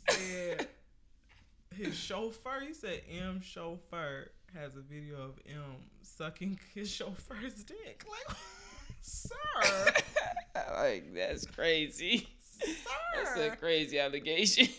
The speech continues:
Speaker 2: <laughs>
Speaker 1: Gee, like,
Speaker 2: Yeah, now you know what? Niggas don't get points to just say anything. That's so grade school. <laughs> Like, <laughs> like,
Speaker 1: Uh, Nick?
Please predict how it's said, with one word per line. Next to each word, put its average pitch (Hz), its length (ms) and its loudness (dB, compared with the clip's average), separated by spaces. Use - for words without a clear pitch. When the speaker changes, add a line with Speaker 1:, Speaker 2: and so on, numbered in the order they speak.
Speaker 2:
<laughs> - 380 -20
Speaker 1:
Gee, 185 560 0
like, 170 680 0
Speaker 2:
Yeah, 135 600 0
now 147 140 0
you 170 220 0
know 175 160 0
what? 170 320 4
Niggas 135 260 -2
don't 143 200 0
get 143 260 -4
points 135 360 -4
to 127 100 -12
just 123 220 -6
say 127 220 -2
anything. 127 500 -4
That's 208 240 4
so 160 180 6
grade 160 360 4
school. 151 580 -6
<laughs> 165 40 -14
Like, - 760 2
<laughs> - 60 -10
like, 202 240 4
Speaker 1:
Uh, 180 360 0
Nick? 214 440 -4